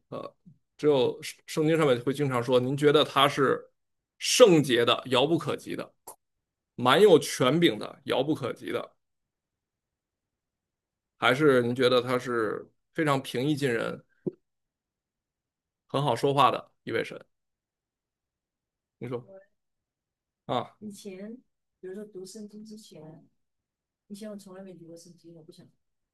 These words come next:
Speaker 1: 嗯。
Speaker 2: 我觉得是遥不可及。
Speaker 1: OK。
Speaker 2: Yeah，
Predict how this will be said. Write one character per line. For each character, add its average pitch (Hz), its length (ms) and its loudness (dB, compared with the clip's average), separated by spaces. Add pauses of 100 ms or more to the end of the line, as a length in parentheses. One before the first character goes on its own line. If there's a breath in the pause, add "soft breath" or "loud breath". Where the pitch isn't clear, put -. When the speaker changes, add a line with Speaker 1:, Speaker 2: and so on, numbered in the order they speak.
(140)
Speaker 1:
嗯。 120 420 -10 (420)
Speaker 2:
我 185 200 -16
觉 175 180 -18
得 202 140 -14
是 190 420 -18 (120)
遥 160 180 -20
不 - 80 -20
可 - 160 -20
及。 - 280 -20 (460)
Speaker 1:
OK。 117 220 -12 (320)
Speaker 2:
Yeah， 180 180 -20